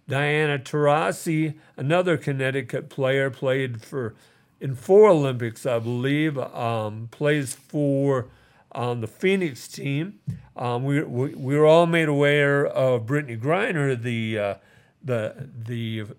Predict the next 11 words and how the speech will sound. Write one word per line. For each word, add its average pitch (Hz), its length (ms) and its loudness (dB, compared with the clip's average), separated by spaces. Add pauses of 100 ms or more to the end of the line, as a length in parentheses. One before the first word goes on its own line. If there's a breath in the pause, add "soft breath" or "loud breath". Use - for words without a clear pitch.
(100)
former 151 400 -4
Baylor 170 420 2
player 131 720 -2
that 110 240 -8
plays 127 360 -4
for 127 140 -16
Phoenix, 139 680 -6
uh, 117 240 -4 (480 soft breath)
that 135 160 -4
was, 120 600 -6
uh, 107 220 -8